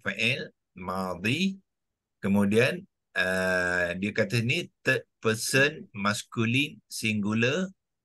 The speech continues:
form for perfect verb. Penerangan kepada yang ini, nampak, ya. Uh, bermakna sebab tu dia ada dua komponen tu.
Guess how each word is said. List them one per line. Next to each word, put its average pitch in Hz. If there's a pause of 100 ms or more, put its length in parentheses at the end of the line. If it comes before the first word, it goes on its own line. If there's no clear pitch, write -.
(340)
form 120
for 131 (160)
perfect 113
verb. 87 (800)
Penerangan 101
kepada 98 (960)
yang 92
ini, 90
nampak, 90
ya. 175 (260)
Uh, 78 (560)
bermakna 107
sebab 113
tu 113
dia 98
ada 101
dua 104
komponen 120
tu. 110